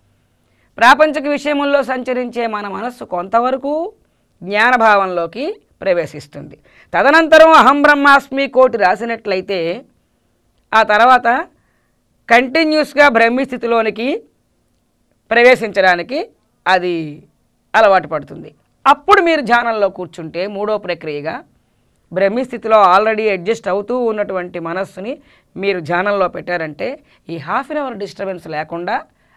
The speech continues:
అది ధ్యానంలో కూర్చున్న వెంటనే ఐదు నిమిషాల్లోనే అది ఆలోచన రహిత బ్రహ్మీ స్థితికి రావడానికి. ఎందుకంటే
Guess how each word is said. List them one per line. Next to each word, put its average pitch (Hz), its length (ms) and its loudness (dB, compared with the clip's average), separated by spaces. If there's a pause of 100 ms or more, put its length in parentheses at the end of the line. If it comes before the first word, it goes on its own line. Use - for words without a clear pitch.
అది 165 380 -8
ధ్యానంలో 214 640 -4
కూర్చున్న 170 720 -12 (280)
వెంటనే 240 640 2
ఐదు 254 200 0
నిమిషాల్లోనే 220 800 -4 (120)
అది 170 300 -8 (220)
ఆలోచన 202 500 0
రహిత 180 240 -4
బ్రహ్మీ 175 380 -4
స్థితికి 165 320 -14
రావడానికి. 147 560 -8
ఎందుకంటే 240 560 -6